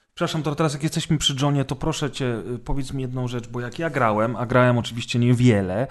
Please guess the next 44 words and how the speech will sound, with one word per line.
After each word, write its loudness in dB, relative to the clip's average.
ale 2
chciałem 0
tylko -2
zerknąć, 0
żeby -6
wiedzieć, -2
z -10
czym 0
to -2
się -2
je, 0
bo 4
ostatnio, 2
e, 0
w -10
komentarzach 0
ktoś -4
pisał, -2
że 0
za 4
mało 4
Preza 2
jest -2
na 2
odcinkach, 0
więc 0
postanowiłem 6
<laughs> 10
mówić 6
o 6
każdej 6
grze 4
z -2
wami. 4
<laughs> -10
E, 8
generalnie 6
rzecz 4
biorąc, 6
e, 2
generalnie 4
rzecz 0
biorąc, 2
y, 0